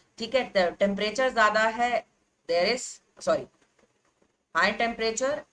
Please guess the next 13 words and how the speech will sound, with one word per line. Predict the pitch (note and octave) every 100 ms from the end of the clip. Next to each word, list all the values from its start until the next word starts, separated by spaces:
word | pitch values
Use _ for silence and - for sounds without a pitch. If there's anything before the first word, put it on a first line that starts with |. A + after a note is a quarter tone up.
| _ _ _
so | - G3
there | G3 G3+ G3+
will | G#3+
be | A3 F#3
low | D3+
pressure। | C#3 C3 - - _ _ -
Low | F3+ B3+
pressure | B3+ B3+ C#4 C4
होगा | B3+ B3 C4+
तो | B3+
ये | A#3+ B3 -
अपनी | G3+ B3+ D4+
तरफ | D#4 C4 C#4 -